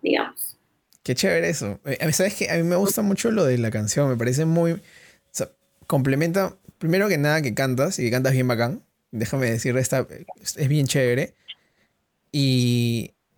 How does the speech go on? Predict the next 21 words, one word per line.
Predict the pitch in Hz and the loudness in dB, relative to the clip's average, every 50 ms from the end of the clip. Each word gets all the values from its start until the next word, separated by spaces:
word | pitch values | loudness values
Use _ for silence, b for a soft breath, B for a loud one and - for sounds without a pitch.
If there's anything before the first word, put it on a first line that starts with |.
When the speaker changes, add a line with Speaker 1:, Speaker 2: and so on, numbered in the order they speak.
| _ _ _ _ | _ _ _ _
Speaker 2:
en | - 156 131 | -2 -2 0
segundo | - 143 131 151 170 190 | 0 0 2 2 4 4
lugar | 190 185 175 180 | 4 4 4 2
porque | 196 196 185 - 135 120 | 0 -2 -2 0 0 0
siento | 127 - - 180 170 170 185 | 0 0 0 0 2 2 2
que | - 143 123 117 120 - - | 2 0 0 0 -2 -2 0
tiene | 156 147 160 156 - - | 0 0 2 0 0 -2
mucho, | - 160 165 180 196 214 220 - - 208 | 0 2 4 4 6 6 4 4 2 0
mucho | 190 196 202 196 - 190 | 0 2 0 0 -2 -2
que | - 131 | 0 0
ver | 127 135 135 147 160 180 - - _ _ _ _ _ - - _ _ | 2 2 2 0 -2 -4 -8 -12 _ _ _ _ _ -20 -20 _ _
con | - - 127 120 | -4 -2 -2 0
también | 110 120 120 131 135 139 143 143 147 151 151 151 147 - - _ _ _ _ _ _ _ _ - - - | 0 0 0 0 0 2 2 0 0 0 -2 -4 -6 -10 -14 _ _ _ _ _ _ _ _ -20 -6 0
todo | - 175 175 170 | 2 4 6 6
esto | 165 156 - - - 165 165 | 4 2 0 -2 0 2 2
del, | 156 135 123 120 113 113 107 104 101 95 78 - - 143 | 4 4 2 2 2 0 0 0 -2 -4 -4 -6 -4 -2
del | 120 110 110 | 0 0 2
audiovisual, | 107 107 101 101 104 104 101 - - 143 135 139 135 139 160 - b b b b b b | 2 2 2 0 0 0 -2 -2 0 0 0 2 0 -2 -4 -8 b b b b b b
el | - 131 127 110 110 127 | -2 0 0 0 0 -2
sobre | - - 160 127 120 117 117 | -2 0 2 2 2 2 0
todo | 113 - 143 139 139 139 143 147 143 143 151 - | 0 0 2 2 4 4 2 2 0 0 -4 -6